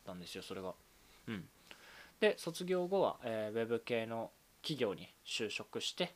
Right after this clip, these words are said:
まあ、今でもそこで働いてますという感じです。えー、まあ、学校や会社の話はね、そこまで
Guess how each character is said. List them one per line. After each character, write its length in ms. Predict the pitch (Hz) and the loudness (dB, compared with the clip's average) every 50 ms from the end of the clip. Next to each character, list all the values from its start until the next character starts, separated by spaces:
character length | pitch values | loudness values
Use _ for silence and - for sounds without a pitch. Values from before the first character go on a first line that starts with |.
| - | -4
ま 100 | - 185 | -2 0
あ、 20 | 170 | 0
今 180 | 170 156 120 | 2 2 0
で 80 | 101 92 | 0 -2
も 120 | 90 92 | -4 -4
そ 120 | - - 101 | -6 -6 -6
こ 100 | - 92 | -6 -6
で 100 | 90 90 | -6 -4
働 380 | 85 98 - 98 95 92 90 | -6 -6 -6 -4 -4 -4 -4
い 40 | 90 | -6
て 120 | - - 98 | -8 -10 -8
ま 140 | 104 117 | -6 -6
す 120 | 110 - - | -6 -6 -10
と 80 | - - - _ _ _ _ - - _ _ _ _ _ _ _ - - _ _ - - - - _ - | -12 -14 -16 _ _ _ _ -20 -20 _ _ _ _ _ _ _ -20 -20 _ _ -20 -20 -20 -20 _ -20
い 20 | |
う 60 | - - | -16 -12
感 220 | - 101 95 87 | -10 -10 -10 -10
じ 120 | - - 82 | -12 -8 -4
で 140 | 110 107 | -4 -4
す。 220 | 104 - - - - - - - - - - - - - | -4 -4 -8 -12 -16 -18 -18 -18 -18 -18 -18 -20 -6 0
え 480 | 135 131 123 123 120 117 117 113 110 110 | 4 4 4 4 4 2 2 0 0 -2
ー、 20 | 123 | 0
ま 120 | 143 151 | 0 0
あ、 20 | 127 | 4
学 240 | - 113 117 - | 4 4 2 2
校 160 | - - 226 285 | 2 2 2 2
や 100 | 339 302 | 2 0
会 200 | - 311 330 - | 2 2 2 2
社 120 | - 311 | 2 0
の 80 | 294 254 | 0 0
話 300 | 233 220 214 - - 214 | 0 0 0 2 4 4
は 100 | 156 110 | 4 4
ね、 140 | 113 110 - | 2 -4 -10
そ 160 | - - 135 | -10 -10 -8
こ 120 | - - | -6 -4
ま 140 | 104 104 101 | -2 -2 0
で 280 | - 101 87 69 - | 0 -2 -4 -4 -8